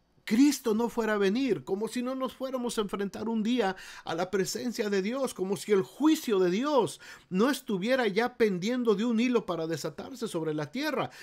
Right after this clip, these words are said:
Vivimos y, eh, estamos todos los días como si nada fuera a suceder. A eso se refiere esta parte de la Escritura.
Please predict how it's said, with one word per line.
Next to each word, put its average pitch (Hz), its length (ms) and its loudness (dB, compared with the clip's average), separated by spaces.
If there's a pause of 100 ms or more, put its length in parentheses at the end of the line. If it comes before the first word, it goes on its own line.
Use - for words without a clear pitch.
(180)
Vivimos 226 920 2
y, 226 340 -4 (280)
eh, 147 360 -6
estamos 233 500 -4
todos 220 260 0
los 190 140 2
días 214 340 -4
como 165 300 -4
si 156 160 -6
nada 214 320 -4
fuera 180 420 -2 (320)
a 151 140 -4
suceder. 202 720 -4 (100)
A 208 220 -2
eso 285 240 -2
se 247 160 0
refiere 220 600 -2
esta 180 300 -8
parte 165 280 -6
de 175 80 -2
la 175 80 -2
Escritura. 175 580 -4